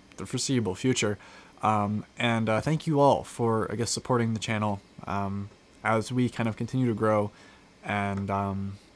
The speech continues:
I take this farther than I guess I ever thought it would. Um, really did think this was the next step, though. Um, it needed to happen. I don't have enough time in my day to, uh, put out the num-, the amount of content that I would like, and this is definitely the step in that direction.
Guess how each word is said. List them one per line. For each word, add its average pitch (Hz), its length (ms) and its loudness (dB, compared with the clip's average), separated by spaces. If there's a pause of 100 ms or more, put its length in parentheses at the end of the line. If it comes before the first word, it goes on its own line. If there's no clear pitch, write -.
I 101 160 -2
take 135 240 0
this 127 200 2
farther 135 360 4
than 123 200 2
I 117 140 2
guess 117 240 0
I 120 80 2
ever 131 160 4
thought 143 220 4
it 104 100 2
would. 92 240 -4 (640)
Um, 101 380 -4 (480)
really 165 180 8
did 170 220 2
think 180 180 4
this 160 180 2
was 147 200 4
the 139 60 0
next 139 200 2
step, - 280 2
though. 143 200 4 (520)
Um, 98 140 -4
it 98 40 -2
needed 123 220 2
to 117 40 -6
happen. 113 480 2
I 107 80 -4
don't 110 140 -2
have 120 180 0
enough 110 200 -2
time 127 300 2
in 120 80 0
my 117 140 0
day 113 280 2
to, 110 360 0 (720)
uh, 98 380 0
put - 120 0
out 117 160 2
the - 80 -2
num-, 127 400 2
the 131 60 -4
amount 120 300 2
of - 60 -8
content 120 400 0
that 104 100 0
I 104 60 0
would 101 140 0
like, 110 320 2 (460)
and 107 180 -2
this 107 140 -4
is 113 60 -4
definitely 110 320 0
the 101 60 -6
step - 260 -4
in 104 80 -2
that 104 160 -2
direction. 110 500 -4